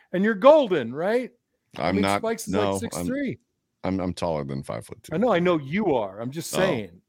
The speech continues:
Speaker 1: Like,
Speaker 2: I think,
Speaker 1: "Oh,
Speaker 2: yeah.
Speaker 1: we forgot to put him in the tall guy suite."
Speaker 2: Well, I think while you were gone, my point was, is I can't imagine he came with an entourage. So if it's him or him and a significant other,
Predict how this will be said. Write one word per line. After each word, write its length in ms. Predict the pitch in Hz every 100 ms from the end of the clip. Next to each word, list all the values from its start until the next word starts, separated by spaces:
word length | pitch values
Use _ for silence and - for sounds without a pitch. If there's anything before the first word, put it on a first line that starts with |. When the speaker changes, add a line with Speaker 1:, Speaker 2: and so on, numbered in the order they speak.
| -
Speaker 1:
Like, 180 | 139 -
Speaker 2:
I 40 |
think, 100 | -
Speaker 1:
"Oh, 80 | -
Speaker 2:
yeah. 120 | - 233
Speaker 1:
we 120 | 214
forgot 340 | - 240 226
to 60 | 196
put 200 | - 233
him 100 | 214
in 100 | 208
the 80 | 185
tall 360 | - 233 240
guy 240 | 190 175 143
suite." 480 | - 139 135 104 - _ _ _ -
Speaker 2:
Well, 220 | 90 78
I 80 | 104
think 260 | 95 110 85
while 300 | 104 117 131
you 140 | 127
were 120 | 113
gone, 440 | 90 110 107 95 95 98
my 160 | 104 101
point 340 | - 107 92
was, 300 | 90 87 80
is 240 | 85 78 - - - - - _ -
I 60 |
can't 220 | 107 151
imagine 320 | 135 135 120 117
he 120 | 117
came 240 | 107 123
with 80 | 113
an 60 | 104
entourage. 720 | 101 107 - 82 65 55 - -
So 180 | -
if 100 | 113
it's 140 | 120 -
him 400 | 127 135 165 170 _ _
or 140 | 110
him 180 | 104 127
and 160 | 127 113
a 100 | - 110
significant 500 | - 107 104 101 98
other, 360 | 92 90 101